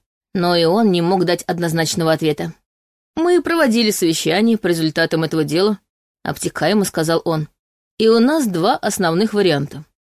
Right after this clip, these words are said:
Либо это некое неизвестное нам существо, которое Еве удалось призвать, либо это вообще часть Евы,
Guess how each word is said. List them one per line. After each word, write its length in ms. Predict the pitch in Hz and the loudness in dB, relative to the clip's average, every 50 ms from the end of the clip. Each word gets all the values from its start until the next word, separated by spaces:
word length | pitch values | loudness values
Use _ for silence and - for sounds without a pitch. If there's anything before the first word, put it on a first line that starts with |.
| _ - | _ 0
Либо 280 | 339 381 359 254 254 | 2 2 4 4 2
это 260 | - - 277 - 226 196 | 2 0 0 0 2 2
некое 380 | 233 254 226 - 185 156 147 - _ _ _ - | 2 2 2 2 0 0 0 -4 _ _ _ 2
неизвестное 560 | 220 247 233 185 185 226 240 233 - 185 175 | 4 4 6 4 2 0 0 0 0 0 2
нам 160 | 185 185 175 | 2 0 0
существо, 600 | - - 208 - - 175 - - 156 156 175 202 - _ _ _ _ _ _ _ _ _ | -2 -4 -4 -2 -4 -4 -4 -4 -2 -2 -2 -2 -4 _ _ _ _ _ _ _ _ _
которое 480 | - 190 - 214 208 202 185 175 170 | -8 -4 0 2 4 4 4 4 4
Еве 400 | 160 156 156 160 185 202 185 170 | 2 2 2 4 4 4 4 2
удалось 440 | 165 165 151 156 156 170 196 196 - | 0 0 0 0 2 2 2 2 0
призвать, 560 | - 160 160 156 156 160 170 170 170 - - _ _ _ _ _ _ _ _ _ _ | -2 -4 -2 -2 0 0 0 -2 -2 -6 -12 _ _ _ _ _ _ _ _ _ _
либо 320 | - 143 170 214 208 220 220 | -2 2 2 4 4 4 2
это 180 | - - 180 | 2 2 0
вообще 540 | 170 190 180 160 151 - - 170 185 170 151 - | 0 0 0 -2 -4 -4 -2 -2 -2 -2 -4 -8
часть 420 | - - 180 185 190 185 - - | -4 -2 0 0 0 -2 -4 -2
Евы, 300 | 160 175 180 160 139 143 | 0 0 0 0 -2 -4